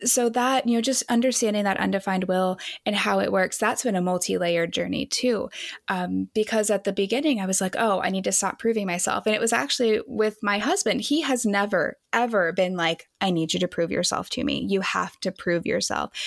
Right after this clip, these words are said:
He doesn't even have a defined will, but I felt like I needed to prove my worth to him, probably just good old-fashioned family conditioning,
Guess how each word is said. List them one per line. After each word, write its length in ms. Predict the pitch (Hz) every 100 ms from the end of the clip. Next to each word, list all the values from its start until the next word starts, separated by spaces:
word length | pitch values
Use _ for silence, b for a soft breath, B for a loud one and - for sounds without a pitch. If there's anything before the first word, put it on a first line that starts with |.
| B
He 140 | - 339
doesn't 240 | 320 262
even 200 | 226 220
have 420 | 226 233 240 196 -
a 220 | 185 175
defined 500 | 190 190 175 151 165
will, 340 | - 165 - B B B -
but 160 | 220 -
I 160 | 226
felt 300 | 226 226 226
like 220 | 233 226
I 100 | 220
needed 360 | 190 180 190 196
to 140 | -
prove 560 | 196 - - 180 180 190
my 160 | 190 196
worth 360 | 202 262 349 -
to 160 | 190
him, 160 | 170 175
probably 640 | - 214 233 226 196 190
just 280 | 190 196 -
good 140 | 185 185
old-fashioned 600 | 185 175 175 - 196 190
family 340 | 190 185 170
conditioning, 720 | - 165 170 - 180 190 196